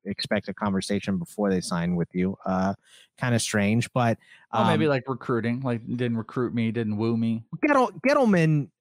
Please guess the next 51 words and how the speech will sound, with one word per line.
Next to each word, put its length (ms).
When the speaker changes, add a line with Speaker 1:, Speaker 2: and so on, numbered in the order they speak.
Speaker 1:
uh, 80
he's 260
the 80
guy 180
who 140
drafted 680
Benjamin 460
for 160
Carolina. 680
Speaker 2:
I 100
don't 120
Speaker 1:
So 80
Speaker 2:
know. 40
Speaker 1:
that's 280
why 140
he 120
was 120
bringing 300
him 120
in. 400
And, 340
you 140
know, 140
they're 160
switching 320
him 80
over 160
to 80
tight 260
end 240
because 380
Kelvin 240
Benjamin 340
can't 300
lose 240
weight. 180
He's 180
a 60
fatty 400
like 240
me. 260
So, 400
uh, 360
I 140
just 180
thought 160
it 80
was 220
so 340
funny 440
that, 340